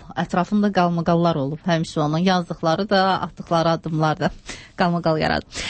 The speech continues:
Belə çıxır ki, Azərbaycanda ən çox təbrik olunan jurnalistlərdən biri Eynullah da və dünən bizim həmkarlarımızın bayramında Azərbaycanda mətbuat günü idi və dünən, e, bugünkü qəzetlər də həmin məsələni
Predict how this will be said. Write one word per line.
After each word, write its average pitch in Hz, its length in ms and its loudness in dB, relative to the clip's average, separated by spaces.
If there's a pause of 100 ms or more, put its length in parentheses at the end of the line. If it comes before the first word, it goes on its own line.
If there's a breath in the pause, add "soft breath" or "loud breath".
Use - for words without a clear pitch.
(200 loud breath)
Belə 330 120 4
çıxır - 220 -2
ki, 330 80 4
Azərbaycanda 285 500 2
ən 277 120 2
çox 254 120 -2
təbrik 214 640 0
olunan 196 300 4
jurnalistlərdən 196 720 2
biri 190 300 2 (480)
Eynullah 185 420 4
da 277 140 2 (100)
və 190 160 2
dünən 196 280 2
bizim 196 200 4
həmkarlarımızın 185 640 2
bayramında 165 560 2
Azərbaycanda 165 640 2
mətbuat 175 480 0
günü 170 240 2
idi 214 160 0
və 185 160 2 (360 loud breath)
dünən, 196 280 4
e, 160 260 0 (220)
bugünkü 202 320 4
qəzetlər 185 400 2
də 170 80 2
həmin 165 240 4
məsələni 165 440 2